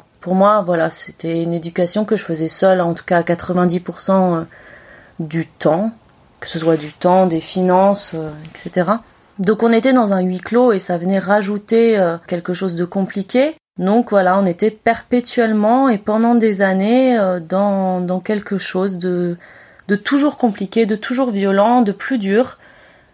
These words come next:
Et j'avais l'impression que c'était plus dur qu'ailleurs, que c'était plus compliqué qu'ailleurs, mais je savais pas vraiment pourquoi.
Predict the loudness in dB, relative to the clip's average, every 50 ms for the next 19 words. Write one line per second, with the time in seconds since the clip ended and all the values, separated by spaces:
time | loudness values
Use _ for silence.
0 | _ _ _ _ _ _ _ _ -6 -2 0 2 4 4 2 2 2 0 -2 0
1 | 0 0 0 -2 -2 -2 -4 -4 -4 -4 -4 0 0 0 0 0 0 0 0 2
2 | 2 2 2 0 -2 -10 -8 -8 -8 -8 -8 -6 -4 -2 -2 -2 -2 -4 -6 -6
3 | -6 -6 -4 -4 -2 -2 0 -2 -2 -2 -2 -4 -4 -4 -2 -2 0 0 2 2
4 | 0 0 0 -2 -2 -2 -4 -6 -10 -14 -10 -6 -4 -4 -4 -6